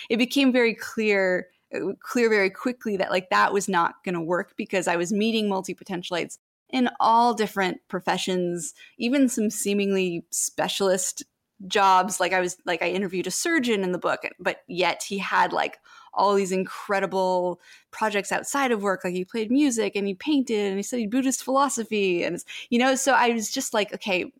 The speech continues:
what are some patterns here?" And what I was able to do was kind of break it down into these four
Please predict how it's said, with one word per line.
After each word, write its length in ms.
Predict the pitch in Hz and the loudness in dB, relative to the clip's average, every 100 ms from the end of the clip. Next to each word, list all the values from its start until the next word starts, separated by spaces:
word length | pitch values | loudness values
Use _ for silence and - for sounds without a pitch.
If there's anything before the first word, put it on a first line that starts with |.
| _ - | _ -10
what 140 | 208 | -6
are 60 | 214 | -6
some 160 | 196 | -6
patterns 440 | - 196 185 175 - | -6 -4 -2 -4 -4
here?" 240 | - - - - - - | -6 -6 -12 -14 -14 -6
And 120 | - 240 | 0 2
what 100 | 269 | 4
I 140 | 285 | 4
was 140 | 277 - | 4 0
able 240 | 294 349 | -2 -2
to 140 | 330 208 | -2 -2
do 380 | 202 196 196 190 - - - | 2 2 2 -2 -16 -20 -6
was 580 | 190 196 190 185 170 - _ _ - | 0 4 4 2 -2 -6 _ _ -14
kind 240 | - - 262 | -8 -6 -2
of 40 | |
break 200 | 254 277 | -2 0
it 80 | 339 | 0
down 200 | 277 269 | 2 4
into 140 | 247 | 4
these 220 | 208 190 - | 2 -2 -4
four 880 | - - 202 208 214 214 208 - | -6 0 4 4 4 4 2 -2